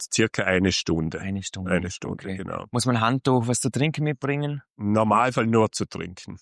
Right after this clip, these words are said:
Speaker 1: Handtuch braucht's keines. Weil
Speaker 2: Ja.
Speaker 1: wir eh keine Duschmöglichkeiten haben. Wir sind in der Natur.
Speaker 2: Genau, ja. Aber es findet dann ganzjährig statt, bei jedem Wetter, Wind und Wetter.
Speaker 1: Bei Wind und Wetter. Es gab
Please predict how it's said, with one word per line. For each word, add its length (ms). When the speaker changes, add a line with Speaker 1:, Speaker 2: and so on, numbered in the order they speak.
Speaker 1:
Handtuch 680
braucht's 280
keines. 420
Weil 200
Speaker 2:
Ja. 60
Speaker 1:
wir 100
eh 80
keine 160
Duschmöglichkeiten 840
haben. 180
Wir 160
sind 180
in 60
der 100
Natur. 440
Speaker 2:
Genau, 460
ja. 200
Aber 380
es 180
findet 280
dann 340
ganzjährig 600
statt, 320
bei 80
jedem 260
Wetter, 280
Wind 180
und 100
Wetter. 380
Speaker 1:
Bei 120
Wind 200
und 100
Wetter. 320
Es 180
gab 220